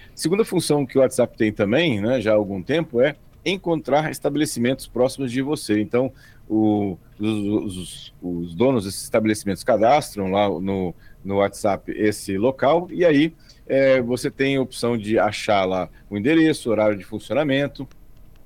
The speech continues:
tem também o catálogo, né, de, de produtos que, aquele, que vende em rela-, em rela-, e em relação aos, aos serviços que ele presta, e também tem a opção de você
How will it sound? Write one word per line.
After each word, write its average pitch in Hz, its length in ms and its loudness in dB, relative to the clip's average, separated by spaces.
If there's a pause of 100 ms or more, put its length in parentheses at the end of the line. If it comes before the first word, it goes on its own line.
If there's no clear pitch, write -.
(240)
tem 127 160 0
também 107 280 0
o 98 60 -2
catálogo, 139 680 0 (320)
né, 113 160 0
de, 90 420 -6 (100)
de 82 500 -6
produtos 107 420 0
que, - 100 -12
aquele, 95 420 -2 (120)
que 92 120 -8
vende 104 260 -2
em 98 40 -6
rela-, 101 260 0
em 98 360 -4
rela-, 104 280 2
e 101 260 2
em 90 80 -2
relação 92 460 -4
aos, - 300 -12
aos - 140 -12
serviços 98 320 -4
que - 80 0
ele 131 120 2
presta, 151 340 0
e - 20 -6
também 156 320 0 (240)
tem 139 100 0
a 143 40 2
opção 135 200 -2
de 135 60 0
você 139 320 0